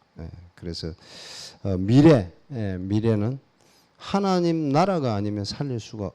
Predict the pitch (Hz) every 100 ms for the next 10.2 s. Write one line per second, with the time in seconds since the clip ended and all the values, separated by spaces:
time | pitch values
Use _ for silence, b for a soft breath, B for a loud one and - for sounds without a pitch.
0 | _ 87 - - 127 - _ _ _ _
1 | 85 78 78 87 95 - 90 - 90 92
2 | B B B B B - 90 82 82 90
3 | _ _ b b b b b _ _ _
4 | _ _ _ _ _ 98 101 113 135 170
5 | 170 120 - - 135 101 98 90 82 92
6 | - 156 123 95 110 104 90 107 95 85
7 | - 85 98 110 - 147 120 92 - 95
8 | 95 - 151 165 180 185 175 - - 190
9 | 185 185 185 185 180 143 113 113 117 113
10 | 95 80